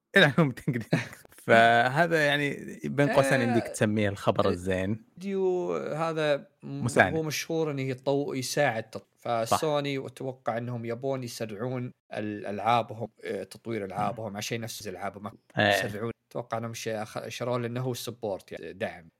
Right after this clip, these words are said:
Speaker 2: ما قد سوى يعني لعبة أساسية. سمعت إنه بس هو يساعد استديوهات هذا
Speaker 1: مم.
Speaker 2: شغلته.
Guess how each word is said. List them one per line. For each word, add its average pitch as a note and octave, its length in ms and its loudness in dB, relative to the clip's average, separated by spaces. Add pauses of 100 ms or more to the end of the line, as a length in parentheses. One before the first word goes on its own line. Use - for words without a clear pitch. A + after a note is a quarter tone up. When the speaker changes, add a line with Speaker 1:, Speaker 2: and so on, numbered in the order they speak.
(100)
Speaker 2:
ما B2+ 80 0
قد C3 240 -2
سوى A2+ 460 0
يعني G2+ 240 0
لعبة G#2+ 300 0
أساسية. G#2+ 300 -8
سمعت C3 400 -6
إنه A2+ 160 -4
بس B2+ 320 -4
هو B2+ 320 -2
يساعد A2 540 -2
استديوهات A2 480 -6 (260)
هذا G2+ 140 -6
Speaker 1:
مم. G#2 280 8
Speaker 2:
شغلته. - 100 -10